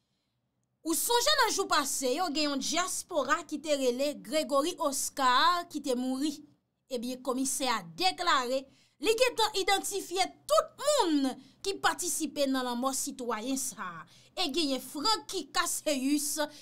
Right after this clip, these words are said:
ki anba kòd. M pral fò fè konesans ansanm ak li. Ou mèt rete l la, medam madmwazèl, se mesye. Oh wi, lapolis nasyonal nan peyi d'Ayiti fè riyèl bandi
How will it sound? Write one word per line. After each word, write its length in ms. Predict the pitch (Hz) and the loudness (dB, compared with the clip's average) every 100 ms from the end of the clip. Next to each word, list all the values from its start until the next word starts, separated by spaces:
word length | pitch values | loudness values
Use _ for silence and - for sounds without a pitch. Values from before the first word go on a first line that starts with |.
| - | -6
ki 200 | 392 - | -4 0
anba 260 | 427 370 - | 0 2 0
kòd. 400 | - 277 196 175 - _ - | -2 -4 -4 -10 -18 _ -12
M 120 | 311 | -4
pral 260 | 302 269 | 0 0
fò 220 | 247 403 359 | 0 2 2
fè 180 | 302 277 | 2 -4
konesans 560 | 254 226 214 262 247 | -4 -4 -4 -4 -6
ansanm 320 | 240 - 220 214 | -6 -8 -8 -10
ak 180 | 196 202 | -12 -14
li. 100 | 196 - _ _ _ - | -16 -18 _ _ _ -4
Ou 100 | 339 | -2
mèt 200 | 247 - | -2 -4
rete 320 | 214 208 190 | -12 -12 -14
l 60 | 170 | -14
la, 80 | 170 - _ _ _ 254 | -18 -20 _ _ _ 2
medam 220 | 349 403 | 4 6
madmwazèl, 600 | 381 339 359 339 381 359 | 2 2 0 6 4 4
se 120 | 359 | 2
mesye. 520 | 349 311 - 359 349 349 - _ _ | 2 0 0 4 4 2 -6 _ _
Oh 320 | 370 349 311 302 | 8 8 8 4
wi, 140 | 320 285 - _ _ | 2 0 -6 _ _
lapolis 500 | 294 330 370 427 453 403 | 2 4 6 6 2 2
nasyonal 600 | 381 - 392 349 381 370 | 0 2 2 6 6 6
nan 160 | 359 | 2
peyi 220 | - 339 339 | 2 0 4
d'Ayiti 640 | 330 320 294 285 - 370 - | 4 4 2 -2 -2 -2 -4
fè 560 | - - - - 440 403 | -14 -12 -8 0 2 2
riyèl 560 | 370 339 320 320 311 294 | 2 0 2 4 2 2
bandi 320 | 285 240 294 | 0 0 -2